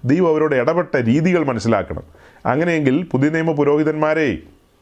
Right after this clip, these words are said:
പുതിയ നിയമ പുരോഹിതന്മാരെ, നാം ദൈവത്തിൻ്റെ സന്നിധിയിൽ ഭയത്തോടും വിറയലോടും തന്നെ കടന്നു വരണം.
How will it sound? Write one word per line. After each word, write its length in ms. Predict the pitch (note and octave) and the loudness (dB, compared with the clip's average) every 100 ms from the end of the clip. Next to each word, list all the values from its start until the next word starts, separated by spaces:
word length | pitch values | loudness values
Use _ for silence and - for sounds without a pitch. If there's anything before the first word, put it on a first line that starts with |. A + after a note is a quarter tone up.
| _ _ _ - - - - _ _ _ _ _ - | _ _ _ -20 -20 -20 -20 _ _ _ _ _ 0
പുതിയ 160 | C3+ | 0
നിയമ 200 | D3+ D#3+ | 2 0
പുരോഹിതന്മാരെ, 720 | D#3 C#3 D3 D#3 D#3 D3+ D3+ D3+ | 0 2 2 2 0 0 0 0
നാം 280 | B2 B2+ D#3 | 0 0 0
ദൈവത്തിൻ്റെ 380 | C3 C3+ D3+ D3+ | 0 0 0 -2
സന്നിധിയിൽ 460 | D3 C#3 C#3+ D3 D3 | 0 0 0 0 0
ഭയത്തോടും 560 | A#2+ B2+ C#3 D#3 D#3 C#3+ | 0 0 0 0 0 0
വിറയലോടും 500 | A#2+ C3+ D3+ D#3+ D#3 | 2 2 2 0 2
തന്നെ 260 | D#3 C#3 D3+ | 0 0 0
കടന്നു 300 | C3+ C3+ D3 | 0 0 0
വരണം. 320 | C#3+ C3+ G#2+ | 0 0 -4